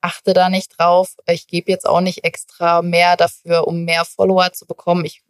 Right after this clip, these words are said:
könnte mit Sicherheit sehr, sehr viel mehr machen tatsächlich. Aber ich glaube, dass wirklich wichtig eigentlich ist, dass man was macht, was einen glücklich macht und nicht,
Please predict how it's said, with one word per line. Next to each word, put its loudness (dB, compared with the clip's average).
könnte -2
mit -8
Sicherheit 0
sehr, 2
sehr 0
viel 0
mehr 2
machen -4
tatsächlich. -4
Aber 2
ich 0
glaube, 2
dass 0
wirklich -4
wichtig -2
eigentlich 0
ist, 0
dass 2
man -4
was -2
macht, -4
was -8
einen -4
glücklich -6
macht -6
und 0
nicht, -2